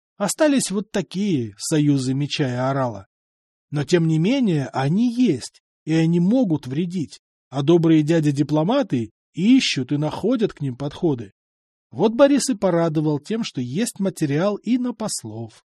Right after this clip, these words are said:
Продолжай собирать доказательства. Я радовался, глядя на весёлые и плотные колонны рабочих,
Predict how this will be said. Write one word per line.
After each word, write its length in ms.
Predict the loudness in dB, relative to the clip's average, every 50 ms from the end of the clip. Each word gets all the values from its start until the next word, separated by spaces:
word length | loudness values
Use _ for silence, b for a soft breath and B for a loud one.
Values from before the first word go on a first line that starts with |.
| _ _ _ _ _ _ _ _ _ _ _
Продолжай 580 | 0 0 2 2 2 2 2 2 2 0 0 0
собирать 460 | 0 -2 -2 -2 -2 0 -2 -2 -2
доказательства. 920 | -4 -6 -6 -6 -6 -6 -6 -8 -10 -10 -12 -12 -14 -12 -12 -14 -16 -16 -18 _ _ _ _ _ _ _ _ _ _ _ _ _
Я 160 | 0 2 4
радовался, 600 | 4 4 4 4 4 2 0 0 -2 -2 -4 -4
глядя 360 | -2 0 0 0 0 0 -2 -2
на 80 | -2
весёлые 580 | -4 -4 -4 -4 -2 0 2 2 2 2 2 0
и 40 | -2
плотные 520 | -4 -4 -4 -4 -4 -6 -6 -6 -6 -6
колонны 480 | -6 -4 -4 -2 -2 -2 -2 -2 -4 -4
рабочих, 580 | -4 -4 -2 -2 -2 -2 -4 -8 -10 -10 -12